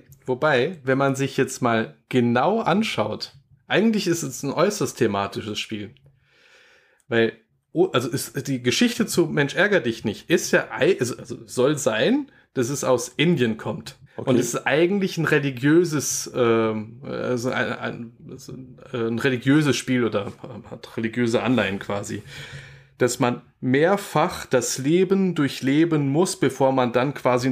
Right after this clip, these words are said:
Speaker 1: in Nirvana kommt. Also sprich, du kommst ja immer mal wieder raus und musst wieder auf den Start,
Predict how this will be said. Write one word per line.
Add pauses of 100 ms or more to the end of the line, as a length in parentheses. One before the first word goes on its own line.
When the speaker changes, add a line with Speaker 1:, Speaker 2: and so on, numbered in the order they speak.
Speaker 1:
in
Nirvana
kommt. (100)
Also
sprich,
du (200)
kommst
ja
immer
mal
wieder
raus
und
musst
wieder
auf
den
Start,